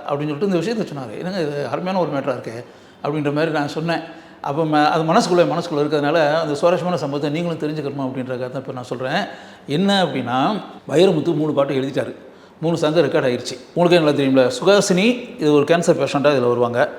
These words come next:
அந்த பகுதியில் அவங்க வரும்போது அங்கே வந்து ஒரு ஐந்து நண்பர்கள் இருப்பாங்க.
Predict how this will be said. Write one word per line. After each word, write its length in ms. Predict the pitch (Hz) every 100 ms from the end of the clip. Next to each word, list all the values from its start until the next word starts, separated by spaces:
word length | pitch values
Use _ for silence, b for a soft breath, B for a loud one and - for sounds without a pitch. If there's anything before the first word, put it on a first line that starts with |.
| B B B
அந்த 340 | - 143 185 180
பகுதியில் 440 | 156 185 208 196
அவங்க 260 | 240 190 135
வரும்போது 580 | 123 135 123 127 247 -
அங்கே 220 | 165 175
வந்து 180 | 160 208
ஒரு 100 | 131
ஐந்து 360 | 143 185 151
நண்பர்கள் 480 | 131 180 220 175 135
இருப்பாங்க. 380 | 117 - 98